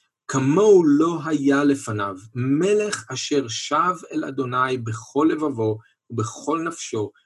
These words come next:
ובכל מאודו, ככל תורת משה, ואחריו לא קם כמוהו." זה יאשיהו. אבל באיזה גיל יאשיהו הפך להיות מלך, אתם זוכרים? בגיל שמונה הוא הפך להיות מלך,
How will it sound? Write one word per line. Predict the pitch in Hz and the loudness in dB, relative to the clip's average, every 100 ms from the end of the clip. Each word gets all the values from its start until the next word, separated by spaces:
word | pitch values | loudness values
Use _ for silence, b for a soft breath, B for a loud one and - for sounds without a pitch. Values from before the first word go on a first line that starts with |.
| _ | _
ובכל | 113 110 107 - 151 | -8 -8 -8 0 2
מאודו, | 165 160 147 113 110 101 - _ _ | 2 0 -2 0 0 -2 -6 _ _
ככל | 113 113 147 143 | -14 -2 0 0
תורת | 127 120 123 | -4 -4 -4
משה, | 131 117 - 104 | -6 -8 -6 -6
ואחריו | - - - 113 117 156 131 | -6 -10 -8 -4 0 0 0
לא | 127 151 - | 0 -2 -2
קם | - 156 160 | -6 -6 -6
כמוהו." | 160 160 135 110 - _ - | -6 -4 -2 -4 -10 _ -4
זה | 139 | 2
יאשיהו. | 143 156 156 135 - 123 170 110 110 _ _ _ _ _ _ - - | 4 4 4 0 -2 0 0 -2 -8 _ _ _ _ _ _ -20 -10
אבל | 107 123 113 139 - _ _ _ _ _ - _ | -4 2 4 2 0 _ _ _ _ _ -20 _
באיזה | 139 175 160 | 0 2 0
גיל | 139 143 | 8 10
יאשיהו | 135 120 113 - 120 117 | 10 8 4 -2 0 0
הפך | 113 131 113 | 0 -2 -2
להיות | 120 113 117 | -2 -2 -2
מלך, | 113 135 135 | -2 -2 -4
אתם | 113 110 | -6 -6
זוכרים? | 107 110 139 220 311 - _ _ _ _ _ _ _ _ _ _ B B B - | -6 -4 -2 -2 -6 -14 _ _ _ _ _ _ _ _ _ _ B B B -6
בגיל | 117 117 160 | -4 2 2
שמונה | 160 - 151 185 220 135 - _ | 2 -4 -2 -2 -4 -10 -16 _
הוא | 113 | -6
הפך | 107 104 95 | -4 -6 -6
להיות | 110 98 - | -6 -8 -10
מלך, | 98 113 - | -14 -14 -16